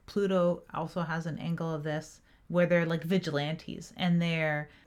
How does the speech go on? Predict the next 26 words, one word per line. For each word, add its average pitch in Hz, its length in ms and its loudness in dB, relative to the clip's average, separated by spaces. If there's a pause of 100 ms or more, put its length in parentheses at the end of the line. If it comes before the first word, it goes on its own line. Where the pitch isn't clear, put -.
some 185 440 2
sort 185 360 4
of 156 340 4 (380)
coup 196 680 4 (320)
against 160 500 0
modern 151 420 0
man 139 540 -2
who 185 180 -2
will, 151 520 0 (560)
uh, 147 180 -4
rape 185 220 4
and 143 120 -2
pillage, 143 480 0
not - 220 -4 (320)
necessarily 156 600 -2
rape 147 280 -4
in 147 120 -4
the 131 280 -4 (240)
sexual 190 440 0
connotation 139 600 -6
of 131 80 -8
the 139 80 -10
word, 139 360 -4
but 147 200 -4
to 147 260 -6 (420)
glean 190 380 6